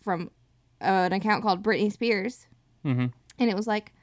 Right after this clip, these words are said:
Speaker 1: um, like, "Great. Like, I can't wait to, you know, perform with you," or something like that. And I was like, "Oh my God."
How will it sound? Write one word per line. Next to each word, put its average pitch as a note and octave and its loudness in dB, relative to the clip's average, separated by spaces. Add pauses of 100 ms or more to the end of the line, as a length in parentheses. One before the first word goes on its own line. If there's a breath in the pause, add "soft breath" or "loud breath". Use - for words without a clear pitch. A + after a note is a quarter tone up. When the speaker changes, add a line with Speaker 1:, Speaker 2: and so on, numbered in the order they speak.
(760 soft breath)
Speaker 1:
um, A#3+ 0
like, A3 -6
"Great. - -4
Like, A#3 -2
I A#3 0
can't A#3+ -4
wait A#3 -2
to, B3+ -8
you A3+ -2
know, G#3+ -4 (200)
perform B3+ 0
with B3 0
you," G3+ 0
or G3 0
something F#3 -6
like F3+ -8
that. - -2
And F#3 -4
I - -2
was A3 -4
like, - -10
"Oh C4+ 2
my D4 0
God." A3+ -2